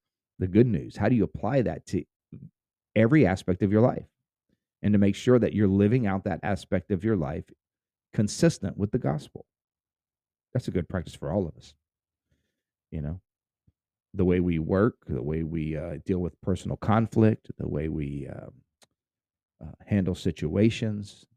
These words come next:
uh, the way we deal with stress, the way we deal w-, the way we parent, the way we deal with our spouse, um,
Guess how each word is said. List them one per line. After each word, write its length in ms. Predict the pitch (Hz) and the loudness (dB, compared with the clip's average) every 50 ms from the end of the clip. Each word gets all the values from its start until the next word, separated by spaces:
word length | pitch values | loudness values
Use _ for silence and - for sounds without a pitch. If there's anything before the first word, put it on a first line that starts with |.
| _ _ _ - | _ _ _ -20
uh, 120 | - - - - | -20 -20 -12 -10
the 80 | - | -8
way 140 | 82 80 82 | -6 -4 -4
we 100 | 80 80 | -4 -4
deal 160 | - 82 78 | -4 -4 -6
with 120 | 73 69 78 | -6 -8 -10
stress, 720 | - - - - - 113 110 107 104 - - - - _ _ _ _ _ _ _ _ _ _ _ _ - | -14 -16 -8 -4 -2 0 0 0 -2 -4 -10 -20 -20 _ _ _ _ _ _ _ _ _ _ _ _ -4
the 60 | 92 | -2
way 140 | 92 85 85 | -2 0 0
we 140 | 82 82 | -2 -4
deal 240 | 78 90 - 80 78 | -4 -4 -4 -4 -4
w-, 180 | - - - - - | -4 -4 -6 0 4
the 60 | 107 | 4
way 120 | 110 98 | 6 6
we 140 | 90 90 85 | 4 2 0
parent, 680 | - - - - 107 113 113 107 107 107 _ - - _ _ - _ _ | -4 -8 -4 -4 -2 -2 -2 -2 -4 -6 _ -16 -20 _ _ -20 _ _
the 60 | - | -6
way 160 | - 76 76 | -4 -4 -4
we 360 | 73 69 67 65 67 67 - _ - 78 | -4 -4 -6 -8 -8 -10 -12 _ -12 -6
deal 120 | 95 87 | -6 -4
with 120 | 73 69 - | -4 -6 -8
our 80 | 55 | -10
spouse, 720 | - - - _ 117 110 110 104 104 104 - - - - _ _ _ _ _ _ _ _ _ _ _ _ _ | -14 -16 -2 _ 4 4 6 4 2 0 -2 -6 -18 -20 _ _ _ _ _ _ _ _ _ _ _ _ _
um, 400 | - - 67 65 65 67 62 62 | -12 -12 -12 -12 -12 -12 -14 -16